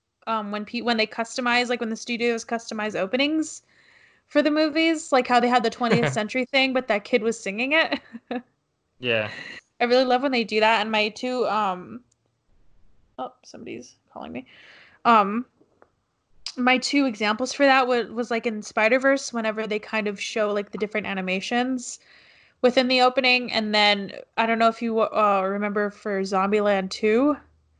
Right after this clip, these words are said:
Speaker 1: whenever there's, like, I think it's either Zombieland two or the first one, or maybe both, where it's, <coughs> I forget what movie one it, it is, not Paramount,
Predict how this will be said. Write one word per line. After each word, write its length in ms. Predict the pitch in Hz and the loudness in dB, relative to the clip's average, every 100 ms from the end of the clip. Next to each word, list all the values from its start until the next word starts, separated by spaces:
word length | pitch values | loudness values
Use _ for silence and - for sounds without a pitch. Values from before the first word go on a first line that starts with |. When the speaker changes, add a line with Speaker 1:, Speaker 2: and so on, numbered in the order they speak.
| _ _ - _ - - | _ _ -20 _ -20 2
Speaker 1:
whenever 340 | 233 220 226 | 4 6 4
there's, 300 | 220 220 214 | 4 2 2
like, 480 | 214 196 190 - - | 2 2 0 -12 0
I 120 | 269 | 0
think 160 | 285 349 | 2 2
it's 140 | 381 | 4
either 160 | 320 269 | 4 2
Zombieland 400 | 247 233 240 220 | 0 -2 -2 -4
two 200 | - 226 | -6 -4
or 80 | 220 | -4
the 80 | 196 | -6
first 420 | - 226 - - | -8 -10 -10 -8
one, 120 | 196 | -6
or 60 | 202 | -4
maybe 220 | 202 - | -4 -4
both, 540 | 190 90 233 - - _ | -4 -2 -2 -6 -20 _
where 480 | 233 226 220 208 208 - - - _ _ _ _ - | 4 6 6 4 0 -14 -20 -20 _ _ _ _ 2
it's, 380 | 254 254 - - | 2 2 -8 0
<coughs> 60 | |
I 480 | 359 - 294 - 240 | 0 2 0 0 -2
forget 220 | 254 320 | -2 0
what 220 | 285 226 233 | 0 -2 -8
movie 440 | 226 226 226 220 | -6 -6 -6 -6
one 240 | 196 190 | -6 -6
it, 160 | 190 - | -8 -12
it 160 | - 220 | -14 -12
is, 260 | - - | -10 -10
not 160 | 247 247 | -8 -10
Paramount, 600 | - 208 190 180 196 - | -8 -8 -6 -6 -6 -10